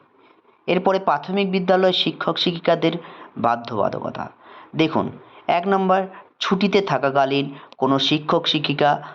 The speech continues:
কোনো পরিষেবা বা কোনো প্রকার নিযুক্তি থেকে বিরত থাকবেন।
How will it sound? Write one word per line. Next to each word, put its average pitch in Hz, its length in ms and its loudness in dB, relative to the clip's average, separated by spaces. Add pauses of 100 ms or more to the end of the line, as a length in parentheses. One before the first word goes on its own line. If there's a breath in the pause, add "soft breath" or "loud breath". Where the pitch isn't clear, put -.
(180 loud breath)
কোনো 123 200 2
পরিষেবা 143 600 4
বা 135 120 2
কোনো 123 220 2
প্রকার 131 360 2 (300 loud breath)
নিযুক্তি 139 440 2
থেকে 120 300 0 (180)
বিরত 110 400 4
থাকবেন। 90 400 -4